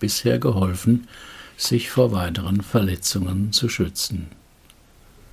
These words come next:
Auf der anderen Seite sah er aber auch, dass sein Vater unbewusst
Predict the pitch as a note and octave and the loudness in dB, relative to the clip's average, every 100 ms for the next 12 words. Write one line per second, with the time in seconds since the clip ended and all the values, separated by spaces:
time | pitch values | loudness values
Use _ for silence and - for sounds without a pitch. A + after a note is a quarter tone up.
0 | - - - - - - - - - - | -20 -20 -20 -20 -20 -20 -20 -20 -20 -20
1 | - - - - - - - G2 F#2+ F#2 | -20 -20 -20 -20 -4 -2 2 4 6 8
2 | G2 G2 G#2 B2 C#3+ C#3+ C#3 B2+ G#2+ G#2+ | 8 8 6 6 6 6 6 6 2 -2
3 | G2+ G#2 - A#2 A2 G#2+ A2 G#2+ A#2 - | -2 -2 -2 0 0 0 0 2 2 4
4 | A2+ A2 G#2 A2 G#2+ - - | 6 6 8 6 4 -2 -10